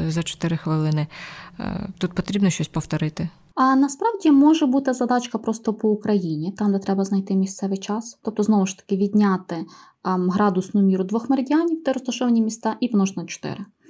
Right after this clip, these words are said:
Speaker 2: А, м, стосовно, м, такого ще поясного часу, то треба знати, який час є в Україні. А, м, Україна розташована в другому годинниковому поясі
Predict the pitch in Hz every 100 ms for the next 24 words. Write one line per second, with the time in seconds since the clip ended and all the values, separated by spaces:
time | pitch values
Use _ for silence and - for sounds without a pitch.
0 | - - - - - 214 226 226 233 -
1 | 254 - 277 277 254 254 247 226 - 226
2 | 214 214 208 - _ - 233 254 - -
3 | 220 233 233 - 208 170 170 170 160 -
4 | 262 330 - 226 226 208 208 202 196 185
5 | 185 185 180 175 - 160 160 175 175 160
6 | 156 208 - - _ - - - - -
7 | 196 190 185 190 - 202 233 247 254 233
8 | 214 226 214 190 180 220 185 185 185 190
9 | 196 196 247 254 359 392 381